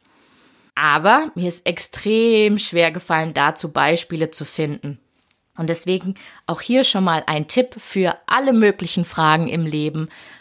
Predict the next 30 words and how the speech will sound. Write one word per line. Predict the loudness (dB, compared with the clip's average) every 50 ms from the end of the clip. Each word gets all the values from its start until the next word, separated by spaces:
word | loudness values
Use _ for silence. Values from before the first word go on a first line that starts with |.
| _ _ _ _
Mache | -6 -2 2 2 2 2 2 -2
ich | -6 -8 -10 -10 -8
bestimmt | -8 -4 0 2 2 2 2
schon | 0 -2 -4 -2
seit | -2 -2 -2 -4
zwei | -4 -2 0 2 2 4
Jahren. | 4 4 2 0
Ich | 0 -2 -2
weiß | -2 -2 -2 -2
gar | -4 -4 -4
nicht, | -4 -6
ob | -8 -8
ich | -8 -10 -12
die | -12 -10
Übung | -8 -6 -4 -4 -4 -4
schon | -6 -8 -8 -8
geteilt | -10 -10 -8 -8 -6 -6 -8 -8 -10
habe. | -8 -8 -8 -8 -10 -12 -16 -20 -20 -20 -20 -8 _
Wenn | 2 2 4
du | 4 4
eine | 2 0
Frage | -2 -4 -2 2 2 4 2 2 0 -2
hast, | -2 -2 -2 -4 -6 -8
wo | -6 -4
du | -2 -2 -4 -4 -4
noch | -4 -4 -4 -4
keine | -4 -6 -4 -2 -2 -2 -2
richtige | -4 -6 -6 -6 -6 -2 -2
Antwort | -2 -2 -4 -6 -8 -10 -8 -6
hast, | -6 -6 -6 -8 -12